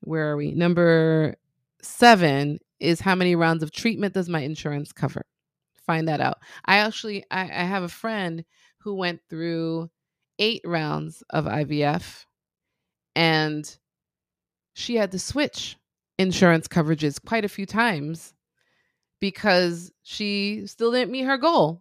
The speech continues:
right? And she wanted to get her baby, which she did, uh, eight rounds later. Amazing, uh, what her body and her, <laughs> her pocket went through.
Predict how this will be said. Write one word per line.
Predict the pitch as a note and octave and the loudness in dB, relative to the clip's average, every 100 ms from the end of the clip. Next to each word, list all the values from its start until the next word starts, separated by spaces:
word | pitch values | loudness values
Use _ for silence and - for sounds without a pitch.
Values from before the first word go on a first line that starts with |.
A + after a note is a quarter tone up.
| - | 4
right? | F3+ A#3+ - | 4 4 0
And | F#3 F#3 | -6 -6
she | - G#3+ | -8 -6
wanted | G#3 G#3 G#3+ | -2 -2 -2
to | G#3 G#3+ - _ - - | -4 -4 -6 _ -20 -4
get | G#3 F3+ | -4 -2
her | G#3+ G#3 | -6 0
baby, | G#3 G#3+ G#3 | 0 0 -4
which | F3+ E3+ | -8 -10
she | - G3+ | -10 -10
did, | E3+ D#3+ G3+ B3 _ _ _ _ _ _ _ _ - _ - | -6 -4 -4 -8 _ _ _ _ _ _ _ _ -20 _ 0
uh, | F3 D#3+ D#3 - | 2 4 2 2
eight | F3+ F3+ | 2 2
rounds | D#3+ D#3+ D#3+ D#3+ | 2 2 2 -2
later. | D3+ C#3 C#3+ F#3 G3 F#3 D#3 | 0 2 2 -2 -4 -10 -6
Amazing, | D#3+ D3+ C#3+ C#3+ D3 G#3+ - _ _ _ _ _ D3 | -4 -4 -4 -6 -6 -8 -16 _ _ _ _ _ -10
uh, | D3 | -4
what | D3 | -4
her | E3 D#3 | -2 -4
body | D3+ D#3 D3+ C#3+ | -2 -4 -4 -4
and | C3 C#3 | -4 -6
her, | D3+ C#3 C#3 - D#3 A#2 - | -8 -8 -8 -10 -8 -6 -6
<laughs> | - - _ | -10 -20 _
her | F#3+ - - | -10 -4 -2
pocket | F#3 - F#3+ | -2 -2 -6
went | D#3+ D3 - | -4 -6 -4
through. | D#3+ | -6